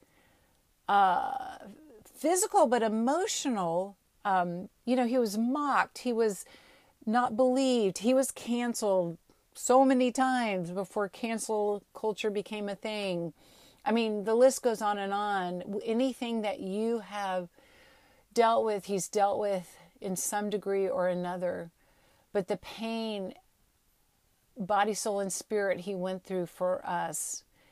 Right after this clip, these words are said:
and then the actual death, um, we have a duty to receive his love and to live in that love. And that is empowered through grace, through the Holy Spirit, so that we can, like he,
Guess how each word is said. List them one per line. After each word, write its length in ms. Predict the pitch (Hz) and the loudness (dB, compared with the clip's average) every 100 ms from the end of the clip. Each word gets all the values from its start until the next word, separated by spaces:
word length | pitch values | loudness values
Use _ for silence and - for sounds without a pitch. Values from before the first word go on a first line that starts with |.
| _ | _
and 200 | - 196 | -4 -2
then 200 | 190 190 | 0 -2
the 100 | 190 | 0
actual 420 | 196 185 - 185 165 | 0 0 -2 -6 -4
death, 440 | 180 180 175 - _ _ _ _ _ _ _ - | -2 -4 -4 -8 _ _ _ _ _ _ _ -10
um, 280 | 190 180 185 | -6 -4 -6
we 220 | - 202 262 | -8 -4 -2
have 160 | 311 | -2
a 180 | 202 156 - | -6 -8 -12
duty 640 | 196 202 214 175 156 170 151 _ _ _ - | -6 -4 -4 -4 -8 -10 -16 _ _ _ -8
to 120 | 208 | -4
receive 760 | 190 170 - 196 180 170 165 | -2 -2 -4 -2 -2 -2 -6
his 300 | 160 185 - | -6 -6 -6
love 640 | 175 160 165 165 165 - _ _ _ _ _ _ _ _ | -6 -4 -4 -6 -10 -16 _ _ _ _ _ _ _ _
and 240 | 202 196 | -6 -6
to 140 | 202 214 | -2 -4
live 360 | 202 240 285 | -2 -2 -2
in 160 | 262 196 | -4 -4
that 220 | 170 - | -6 -6
love. 440 | 170 160 165 160 180 | -6 -6 -6 -8 -6
And 160 | 190 196 | -4 -2
that 160 | 220 | 0
is 160 | 233 220 | 0 -2
empowered 760 | 214 - - 208 208 208 202 | -6 -8 -4 0 2 0 -2
through 220 | - 202 180 | -4 -4 -2
grace, 640 | 180 185 214 208 - - _ _ _ - | 0 2 0 -4 -10 -10 _ _ _ -6
through 140 | 202 | -4
the 80 | 185 | -2
Holy 280 | 190 202 214 | 0 0 -2
Spirit, 600 | - - 175 165 170 - _ - - - | -4 -4 -2 -2 -6 -10 _ -20 -20 -8
so 240 | - 208 | 0 2
that 260 | 196 196 202 | 6 4 4
we 160 | 214 | 0
can, 720 | 214 - 277 277 185 175 180 | 0 -2 0 0 0 -4 -6
like 280 | 180 196 208 | -2 0 -2
he, 560 | - 220 190 175 175 | -4 -2 0 -2 -6